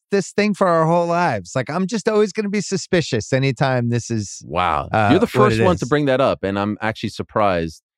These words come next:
Speaker 2: that you're the first, 'cause usually everyone goes in that direction.
Speaker 1: No, I don't think I'm right.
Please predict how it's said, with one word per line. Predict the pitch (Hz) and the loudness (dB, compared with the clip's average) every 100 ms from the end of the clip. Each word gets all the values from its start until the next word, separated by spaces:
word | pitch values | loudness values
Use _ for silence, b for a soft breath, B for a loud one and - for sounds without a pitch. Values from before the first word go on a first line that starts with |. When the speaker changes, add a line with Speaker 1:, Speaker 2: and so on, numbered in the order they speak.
| - | -6
Speaker 2:
that | 101 | -2
you're | 98 | -2
the | 90 | -2
first, | - 90 76 - | -4 -4 -4 -6
'cause | 87 | -8
usually | 101 98 95 | -6 -4 -2
everyone | 92 90 80 | -2 -2 -4
goes | 78 78 80 | -2 -4 -4
in | 78 | -6
that | 78 | -6
direction. | 76 67 - - | -6 -6 -8 -2
Speaker 1:
No, | 202 165 - | 0 0 0
I | 175 | 0
don't | 226 | 0
think | 202 160 | 0 0
I'm | 123 | 2
right. | 127 107 | 0 0